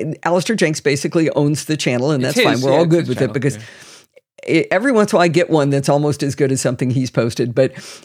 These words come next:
Speaker 1: Ian Lessing posted one that was just wonderful. He, this was a screenshot he took on his computer years and years and years ago from an iPhoto library mi-, migration. The screenshot says, Upgrading thumbnails, time remaining about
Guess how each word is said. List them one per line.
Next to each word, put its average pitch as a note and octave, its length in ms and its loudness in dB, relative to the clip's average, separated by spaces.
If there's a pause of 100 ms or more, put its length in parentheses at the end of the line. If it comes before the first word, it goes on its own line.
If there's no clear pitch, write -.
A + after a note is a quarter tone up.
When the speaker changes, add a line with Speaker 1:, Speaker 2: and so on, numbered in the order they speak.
Speaker 1:
Ian A3 280 4
Lessing D#3+ 420 2
posted C3+ 400 2
one B2+ 160 2
that B2+ 140 0
was B2+ 100 -4
just E3 220 0
wonderful. C3 380 0
He, C#3+ 160 0 (100)
this D#3+ 320 0
was C#4 160 0
a - 20 0
screenshot A3+ 760 0 (360)
he A3+ 320 0
took F3+ 460 0
on C#3+ 220 2
his F3+ 260 0
computer D#3 420 0
years F3 320 2
and F#3+ 100 0
years E3 220 2
and D#3+ 100 2
years C#3 220 0
ago A#2+ 260 2
from C3 220 0
an A#2+ 160 -2
iPhoto F#3+ 560 2
library C3+ 420 2
mi-, A#2 320 -2
migration. B2 680 0 (440)
The D3+ 80 0
screenshot A3+ 560 0
says, C3 400 2 (380)
Upgrading B3 500 2
thumbnails, D#3 760 0 (140)
time A#3+ 300 -2
remaining D3+ 580 0 (320)
about D#3+ 560 2